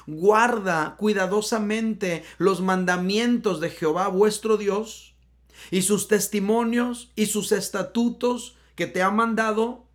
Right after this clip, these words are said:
y haz lo recto y bueno ante los ojos de Jehová". Fíjate lo que dice: "Para que te vaya bien y entres y poseas la buena tierra que Jehová juró a tus padres".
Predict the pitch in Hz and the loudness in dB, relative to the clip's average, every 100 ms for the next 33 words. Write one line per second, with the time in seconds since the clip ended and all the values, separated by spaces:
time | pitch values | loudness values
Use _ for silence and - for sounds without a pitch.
0 | _ _ _ - 170 202 247 247 254 254 | _ _ _ -6 2 4 4 2 4 4
1 | 220 247 262 - - 226 185 233 208 196 | 4 4 2 0 2 2 2 0 0 6
2 | 214 247 247 233 196 190 190 208 190 185 | 6 6 4 2 0 -2 -2 0 -2 0
3 | 220 233 196 208 - 196 196 226 240 226 | 0 0 0 -4 -2 -2 2 2 0 -4
4 | - _ _ 170 208 226 196 175 196 190 | -16 _ _ -4 -2 0 -2 -2 -6 -4
5 | 185 143 - _ _ _ 147 156 160 156 | -4 -4 -8 _ _ _ -4 -4 -6 -8
6 | 156 143 147 180 214 190 160 165 170 190 | -4 -2 0 0 0 -2 -4 -6 -4 -4
7 | 202 196 143 117 - _ - - 180 185 | -4 -6 -8 -10 -18 _ -18 -6 0 2
8 | 190 226 247 240 202 165 - 202 - 190 | 4 4 2 0 -2 -2 -2 -4 -2 -2
9 | - - 208 240 233 185 175 165 185 208 | -2 0 0 2 0 0 0 0 0 0
10 | 220 - 196 220 220 208 196 175 180 170 | -2 -2 0 0 2 -2 -4 -8 -4 -2
11 | 180 214 180 190 180 214 233 233 - - | -2 -2 -4 -4 0 0 -2 -6 -16 -4
12 | 175 - 180 151 - 180 180 180 165 143 | -2 0 -2 -2 -4 -2 -2 -2 -4 -6
13 | 117 - - | -8 -16 -20